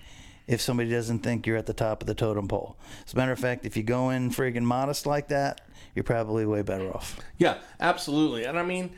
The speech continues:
Speaker 2: l-, I'll, I'll put it another way. <sighs> I get a guy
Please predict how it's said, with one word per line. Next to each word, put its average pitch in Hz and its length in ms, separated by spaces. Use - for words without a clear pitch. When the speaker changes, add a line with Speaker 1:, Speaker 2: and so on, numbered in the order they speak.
Speaker 2:
l-, - 160
I'll, 175 260
I'll 185 100
put 185 180
it 165 100
another 117 300
way. 87 280
<sighs> - 840
I 143 60
get 143 200
a 180 60
guy 110 520